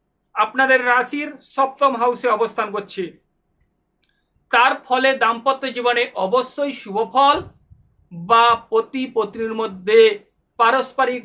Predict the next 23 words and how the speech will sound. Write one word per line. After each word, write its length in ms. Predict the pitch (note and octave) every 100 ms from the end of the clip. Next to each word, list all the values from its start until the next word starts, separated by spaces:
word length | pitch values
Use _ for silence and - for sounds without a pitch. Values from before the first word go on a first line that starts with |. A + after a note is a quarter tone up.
| F#3
ভাব 380 | - G#3+ A#3+ F#4 F3+
ভালোবাসা 600 | E3+ F#3+ G#3+ G#3 G3 A3 G#3+ - _ _ _ _ _ _
প্রগাঢ়ভাবে 720 | A3+ A#3 B3+ D4+ D#4 D4 C4 C4+
বৃদ্ধি 240 | A#3+ G#3 A3+
পাবে 260 | G#3+ G#3 F#3 - _ _ _ _ _ -
বা 140 | A3+ A#3 A3+
নিবিড়ভাবে 720 | C4+ E4 E4 C#4+ A3 A3 A#3+ G3
কিন্তু 200 | G#3+ G3+ G3+
পারস্পরিক 500 | G#3+ G#3+ A3+ - A3 G3
ভাব 200 | F#3+ G3+ F3+
ভালোবাসা 400 | F#3+ G3 F#3+ G3+
বাড়বে 360 | F#3 F3+ F3+ E3 - _ _ _ _ _
এবং 220 | G3+ B3 C4 - F#3+
একে 180 | F#3+ C4+
অপরকে 460 | G#3 G3+ G3 G#3+ G3+ A#3
কাছে 280 | A#3+ C4+ D4
পাওয়ার 280 | A#3+ G#3+ G#3+ F#3+
যোগ 200 | G#3 G3 G3
রয়েছে। 340 | F#3+ F3+ F#3+ E3 - _ _ _
এবং 280 | F#3+ C4 F#4 E4+
যে 120 | D4 C#4+
সমস্ত 280 | C#4+ C#4+ C#4 C#4 C4+
বন্ধুগণের 600 | C4 C#4 C4+ C4+ C4+